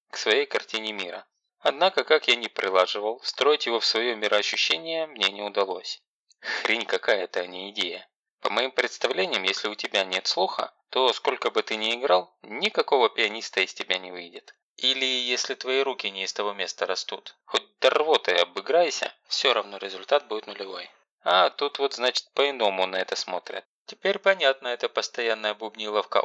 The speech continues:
Онни по поводу труда. Черт, да они тут просто зомбированные.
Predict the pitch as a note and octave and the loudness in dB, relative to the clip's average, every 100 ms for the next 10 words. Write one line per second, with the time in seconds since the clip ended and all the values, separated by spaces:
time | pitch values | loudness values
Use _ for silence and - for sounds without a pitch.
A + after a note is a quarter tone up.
0 | - D#3 E3+ C3+ - F#2 A2+ A#2 A#2+ A2 | 2 -2 -2 -4 -2 0 2 2 0 -4
1 | - A#2+ G#2 F2+ - _ _ _ _ - | -6 -4 -2 -4 -6 _ _ _ _ 0
2 | - - G#2 - F#2+ A2+ D3 - - - | 2 4 2 4 0 0 -6 -6 -6 -4
3 | D#3+ D3+ E3+ A2 B2 D#3+ A2+ F#2 E2+ | 0 2 2 2 4 4 4 2 -2